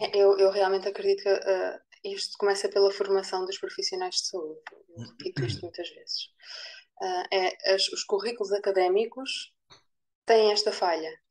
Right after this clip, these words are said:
Speaker 1: Se a comunicação é tão importante em saúde, então nós precisamos ter mais, se não novas, cadeiras de comunicação em saúde.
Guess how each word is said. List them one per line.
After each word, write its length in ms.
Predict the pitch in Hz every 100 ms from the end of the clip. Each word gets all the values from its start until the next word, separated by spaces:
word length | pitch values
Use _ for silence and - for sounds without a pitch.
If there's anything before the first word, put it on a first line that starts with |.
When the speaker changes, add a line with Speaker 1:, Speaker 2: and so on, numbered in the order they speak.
| _ _ - - -
Speaker 1:
Se 200 | - 247
a 80 |
comunicação 800 | 262 247 233 220 214 - 180 175 -
é 200 | 196 -
tão 180 | 254 254
importante 540 | 240 226 196 202 190 196
em 80 |
saúde, 500 | 196 196 180 180 202 -
então 260 | 208 196 226
nós 200 | 233 -
precisamos 600 | - - 214 208 202 -
ter 260 | 202 196 196 190
mais, 480 | 185 190 208 233 - - - _ _ _ _ _
se 240 | - - 190
não 380 | 175 175 190 196 - _
novas, 560 | 170 165 160 156 180 190 - - -
cadeiras 560 | 196 180 180 190 196 - -
de 100 | 202
comunicação 640 | 202 202 202 202 196 196 208
em 60 |
saúde. 420 | 202 214 202 175